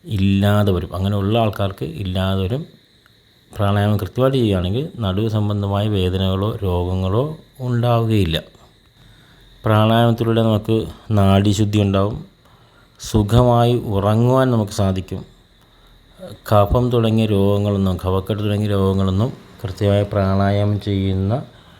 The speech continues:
ഒരാൾക്ക് ഉണ്ടാവത്തില്ല. പ്രാണായാമത്തിലൂടെ നമുക്ക് രക്തശുദ്ധി ഉണ്ടാകും, നമ്മുടെ ശബ്ദത്തിൻ്റെ ശുദ്ധി ഉണ്ടാകും, കൃത്യമായ ദഹന പ്രക്രിയകൾ കൃത്യമായിട്ട് നടക്കും. കാഴ്ച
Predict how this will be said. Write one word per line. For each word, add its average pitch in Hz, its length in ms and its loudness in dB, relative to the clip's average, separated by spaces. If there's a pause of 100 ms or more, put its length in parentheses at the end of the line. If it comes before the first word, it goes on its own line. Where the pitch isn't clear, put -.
(260)
ഒരാൾക്ക് 92 500 -2
ഉണ്ടാവത്തില്ല. 90 800 -4 (920)
പ്രാണായാമത്തിലൂടെ 107 880 2
നമുക്ക് 104 440 -4 (140)
രക്തശുദ്ധി 101 560 -2
ഉണ്ടാകും, 101 480 0 (580)
നമ്മുടെ 98 280 -6
ശബ്ദത്തിൻ്റെ 101 720 -2
ശുദ്ധി 98 240 -2
ഉണ്ടാകും, 98 560 -2 (1000)
കൃത്യമായ 101 600 0 (160)
ദഹന 107 680 0 (440)
പ്രക്രിയകൾ 98 600 -2
കൃത്യമായിട്ട് 104 540 -2
നടക്കും. 107 460 -4 (1160)
കാഴ്ച 113 560 2